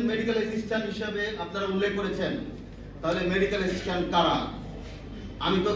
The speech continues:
গেজেটেড সরকারের প্রজ্ঞাপন, রাষ্ট্রপতির গেজেট দ্বারা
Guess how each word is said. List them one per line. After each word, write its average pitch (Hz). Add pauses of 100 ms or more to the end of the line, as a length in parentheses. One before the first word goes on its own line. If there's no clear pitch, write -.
গেজেটেড 208 (460)
সরকারের 190
প্রজ্ঞাপন, 220 (140)
রাষ্ট্রপতির 208 (100)
গেজেট 226
দ্বারা 233